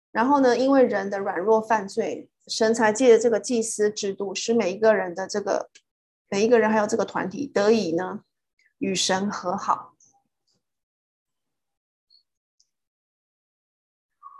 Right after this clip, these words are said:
那这种其实是一个不完全的制度啊。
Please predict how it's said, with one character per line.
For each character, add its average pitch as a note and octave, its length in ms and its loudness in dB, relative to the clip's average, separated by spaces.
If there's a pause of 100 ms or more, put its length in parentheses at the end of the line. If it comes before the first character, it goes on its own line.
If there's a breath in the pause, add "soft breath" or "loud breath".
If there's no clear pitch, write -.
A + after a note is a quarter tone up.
(120)
那 E4 200 4 (380)
这 F#4 160 4
种 A3+ 240 2
其 A#3+ 160 4
实 A#3+ 80 6
是 C4 160 2
一 A#3+ 40 4
个 A3 80 2
不 A3+ 160 2
完 G3+ 160 4
全 F#3+ 220 -8
的 F#3 80 -6
制 G3 160 -6
度 G3 200 2
啊。 - 220 -2